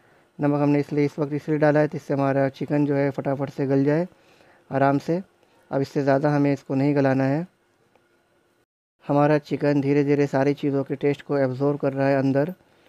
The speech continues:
और अब जा रहा है इसके अंदर दही। दही हमने बिल्कुल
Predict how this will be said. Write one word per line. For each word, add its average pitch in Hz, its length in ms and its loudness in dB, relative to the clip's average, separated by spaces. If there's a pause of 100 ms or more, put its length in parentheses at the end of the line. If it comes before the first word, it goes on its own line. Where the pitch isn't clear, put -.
(260)
और 139 160 0
अब 151 180 4
जा 143 180 2
रहा 143 100 2
है 139 80 2
इसके 139 200 -6
अंदर 135 320 0
दही। 139 420 0 (1300)
दही 165 260 2
हमने 151 300 4
बिल्कुल 151 520 2